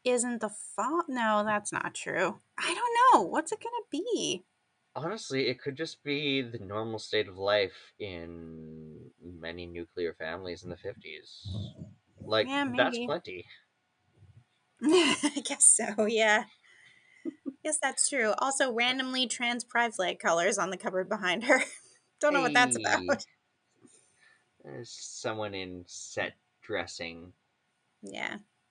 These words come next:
Speaker 2: Having
Speaker 1: I don't
Speaker 2: fun.
Speaker 1: think that means anything. I think that was
Speaker 2: No.
Speaker 1: unintentional. They're great colors to put together.
Speaker 2: <laughs>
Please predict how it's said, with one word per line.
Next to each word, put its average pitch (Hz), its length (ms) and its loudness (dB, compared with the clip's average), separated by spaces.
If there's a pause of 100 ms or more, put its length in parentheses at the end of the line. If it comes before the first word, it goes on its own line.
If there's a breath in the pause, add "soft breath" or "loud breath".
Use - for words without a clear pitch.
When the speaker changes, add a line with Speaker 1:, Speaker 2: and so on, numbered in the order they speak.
(220)
Speaker 2:
Having 240 220 8
Speaker 1:
I 226 40 -4
don't 240 160 4
Speaker 2:
fun. 170 60 0
Speaker 1:
think - 180 0
that 175 180 4
means 170 260 -6
anything. 156 440 -2
I 151 120 6
think 151 200 -6
that 90 140 -2
was - 140 -6
Speaker 2:
No. - 60 -6
Speaker 1:
unintentional. - 760 -6 (140)
They're 302 100 0
great 381 200 2
colors 214 300 4
to - 60 -6
put - 180 -4
together. - 440 0
Speaker 2:
<laughs> - 60 -20